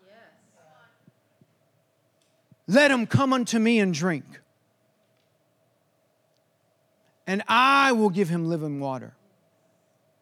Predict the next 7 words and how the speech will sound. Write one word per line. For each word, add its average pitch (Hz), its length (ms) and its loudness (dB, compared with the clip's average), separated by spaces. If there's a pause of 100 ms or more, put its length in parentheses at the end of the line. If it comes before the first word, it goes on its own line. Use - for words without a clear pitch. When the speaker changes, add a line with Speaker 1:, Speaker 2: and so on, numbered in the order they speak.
(800)
Speaker 2:
Out 277 320 2
of 226 140 0
your 339 400 6
belly 311 440 4
will 233 220 4
flow 254 360 4
rivers." 233 1120 0